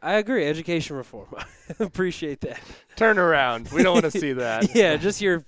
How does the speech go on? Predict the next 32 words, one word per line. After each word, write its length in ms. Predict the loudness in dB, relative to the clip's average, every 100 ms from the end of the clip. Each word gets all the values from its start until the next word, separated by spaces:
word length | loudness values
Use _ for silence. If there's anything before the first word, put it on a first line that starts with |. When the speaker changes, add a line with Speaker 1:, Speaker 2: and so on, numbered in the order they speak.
| -14
Speaker 1:
stupid 420 | -16 -10 -8 -8 -8
face 400 | -4 -4 -4 -6
and 240 | -8 -8
your 240 | -10 -10 -12 -16 -10
regular 300 | -8 -8 -10
jersey 360 | -8 -8 -8 -12
number. 320 | -14 -14 -18 -20 _ _ _ _ _ _ _ _ _ _
Speaker 2:
So 220 | 0 2
I 60 | 4
guess 340 | 4 2 -2
let's 300 | -2 -2 0
start 200 | 2 2
with 120 | 2
the 80 | -2
Nuggets. 560 | -2 -2 -4 -6 -12 -8
Um, 560 | -4 -4 -6 -10 -16 -6
I 160 | 0
was 200 | 0 0
pretty 240 | -4 -6 -6
sure 260 | -2 -2
that 140 | -2 -6
when 140 | -6
we 100 | -4
were 100 | -4
recording 400 | -4 -2 -4 -4
this 180 | -6 -6
on 160 | -6
Saturday, 460 | -4 -2 -2 -2 -4
we 120 | -4
would 160 | -4 -6
be 100 | -6
re-, 260 | -6 -8